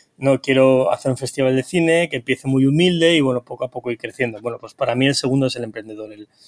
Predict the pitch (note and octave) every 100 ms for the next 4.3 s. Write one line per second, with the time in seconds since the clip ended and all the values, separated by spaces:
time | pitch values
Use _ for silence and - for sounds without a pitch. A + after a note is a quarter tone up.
0 | - _ - A2 A#2+ A#2 A#2+ B2+ - A#2+
1 | A2+ - - A#2+ - A2+ A2+ G#2 - _
2 | _ _ A2+ B2 C3+ B2+ A#2+ A2+ G#2+ G#2+
3 | A2 A2+ A2+ G#2+ G#2+ _ - - _ _
4 | E3+ D#3